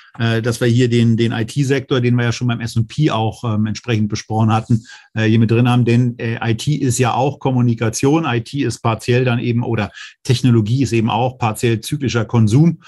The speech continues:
Und, äh, im Grunde genommen, also bei, bei Gesundheit wird's hier nicht so sein. Aber, äh, Christian, wir hatten ja im Zuge von, von BioNTech auch schon über quasi die technologische Plattform, äh, gesprochen,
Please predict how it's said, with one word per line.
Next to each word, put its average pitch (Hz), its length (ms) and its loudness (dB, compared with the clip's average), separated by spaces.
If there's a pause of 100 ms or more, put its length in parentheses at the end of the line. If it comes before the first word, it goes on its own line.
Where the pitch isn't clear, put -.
(220)
Und, 147 260 2
äh, 147 120 -4
im 131 220 2
Grunde 175 280 6
genommen, 143 240 2
also 127 400 -2
bei, 120 160 -4
bei 127 180 -2
Gesundheit 123 580 2
wird's 120 200 -2
hier 139 120 0
nicht 110 140 0
so 98 120 -8
sein. 120 340 -2
Aber, 117 380 -2 (260)
äh, 113 220 -2
Christian, 139 360 0
wir 120 120 2
hatten 147 180 -2
ja 131 140 0
im 117 260 -6
Zuge 139 340 0
von, 117 640 0
von 110 260 -2
BioNTech 123 480 0
auch 127 140 -4
schon 127 180 -4
über 117 260 -2 (300)
quasi 117 500 0 (160)
die 113 140 -4
technologische 127 800 2
Plattform, 117 920 -4
äh, 120 140 -6
gesprochen, 117 580 0